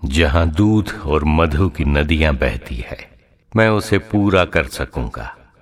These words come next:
तुम अब उस देश के अधिकारी हो।" मैंने उत्तर दिया, "प्रभु,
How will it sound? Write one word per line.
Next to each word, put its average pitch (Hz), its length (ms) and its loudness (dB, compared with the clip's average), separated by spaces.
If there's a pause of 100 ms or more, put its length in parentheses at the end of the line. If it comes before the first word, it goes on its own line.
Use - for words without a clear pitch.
(100)
तुम 85 220 4
अब 73 340 -2 (240)
उस 76 120 -2
देश 90 420 0
के - 160 0
अधिकारी 76 600 0
हो।" - 380 -10 (440)
मैंने 67 280 2
उत्तर 65 400 -2
दिया, 60 400 -6 (480)
"प्रभु, 92 520 2